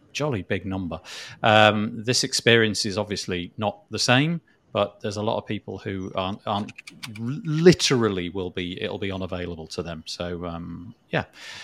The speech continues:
I just thought it was curious that given the opportunity to create a load of block-based themes and with the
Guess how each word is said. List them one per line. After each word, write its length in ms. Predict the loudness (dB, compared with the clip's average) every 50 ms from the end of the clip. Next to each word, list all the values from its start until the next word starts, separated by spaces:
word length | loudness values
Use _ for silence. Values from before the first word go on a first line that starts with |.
| 0 4
I 80 | 6 6
just 200 | 6 6 4 4
thought 100 | 6 4
it 60 | 4
was 100 | 4 2
curious 400 | 2 4 4 6 6 4 4 4
that 220 | 2 0 0 0 2
given 540 | 4 4 4 6 4 2 2 2 0 0 0
the 100 | 2 0
opportunity 640 | 0 0 -2 -2 -2 0 0 0 -2 -2 -6 -6
to 140 | -6 -8 -10
create 280 | -4 -2 0 0 2 0
a 80 | -2
load 360 | -2 0 0 0 0 0 0 -2
of 180 | -4 -4 -12 -18
block-based 720 | -16 -6 -4 -2 -2 -2 -4 _ -2 -2 -2 -2 -4 -2
themes 440 | -2 -2 -2 -2 -4 -6 -8 -8 -8
and 200 | -8 -8 -6 -4
with 200 | -4 -4 -2 -2
the 320 | -2 -2 -2 -2 -6 -8